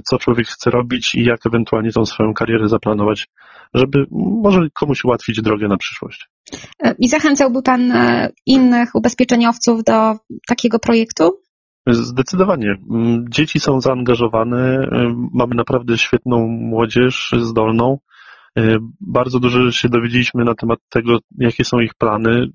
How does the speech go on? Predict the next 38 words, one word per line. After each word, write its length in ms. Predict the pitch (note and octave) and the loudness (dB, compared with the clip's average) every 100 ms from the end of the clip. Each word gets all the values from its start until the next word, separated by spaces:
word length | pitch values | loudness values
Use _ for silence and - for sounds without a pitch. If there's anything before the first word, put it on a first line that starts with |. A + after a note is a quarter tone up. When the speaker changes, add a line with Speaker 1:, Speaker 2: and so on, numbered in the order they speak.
| _ | _
Speaker 1:
co 120 | - | -4
też 180 | A2+ A#2 | -2 0
jest 120 | A#2+ | -2
zaskakujące 760 | A#2 A#2 - A#2 - B2 A#2+ - | -2 -2 -2 -8 -2 0 2 0
i 100 | A#2 | 0
bardzo 260 | A#2 A#2+ A#2 | -2 0 0
fajnie 240 | B2+ A#2 | 0 -2
się 140 | - | 0
tego 160 | A#2 A#2 | 0 0
słucha. 340 | - A2+ B2 B2+ _ - - - - - | 2 -2 -2 -8 _ -20 -20 -20 -10 -2
E, 320 | A#2 A#2 A#2+ A#2+ | 2 2 0 -2
no 140 | G2+ A#2+ | -2 0
bo 120 | A#2+ A#2+ A#2+ | 2 0 -2
nie 300 | - - C3+ | -8 0 2
sprowadza 360 | B2 C3 B2 A#2+ | 2 0 2 0
się 120 | - | 0
to 120 | A#2 | -2
tylko 260 | A2+ A#2+ A#2+ | 0 0 0
do 80 | A2+ | 0
siedzenia 360 | B2 A#2+ A#2 | 0 2 2
przed 160 | A2 - | 0 -6
komputerem 600 | - A#2 A#2+ - A#2 A#2 | -4 -2 0 0 -2 -2
czy, 140 | - A2+ A2 A2+ A#2+ - - | -2 0 2 0 -4 -10 -6
mm, 500 | A#2+ A2+ A2 A2+ - | -4 -2 -2 -2 -4
jakichś 400 | - A#2 A#2+ A2+ A#2+ | -6 -4 -4 -2 -2
zajęć 360 | A#2+ A#2+ A#2 - | 0 0 -2 -6
takich 280 | A#2 - - - | -6 -8 -12 -6
prostych. 520 | A#2 A#2 - C#3 C3+ - _ - - - - - | -2 -2 0 0 0 -4 _ -20 -20 -20 -16 -2
E, 280 | A#2 A2+ A2+ A2 - | 2 2 0 -2 -4
na 120 | A#2+ | -2
przykład 260 | - - A#2 - | 0 0 -2 -2
jedno 560 | B2+ B2+ B2 B2 B2 A#2 | 0 2 4 4 4 2
z 120 | A#2 | 0
dzieci 280 | A#2+ A#2+ - | -2 -4 -2
powiedziało 420 | - A#2 A2+ A#2+ | -2 0 2 2
nam, 160 | A#2+ A2+ | 0 -4
że 80 | A2 | -6
chciałoby 520 | - A#2+ A2+ A2 | -2 0 0 0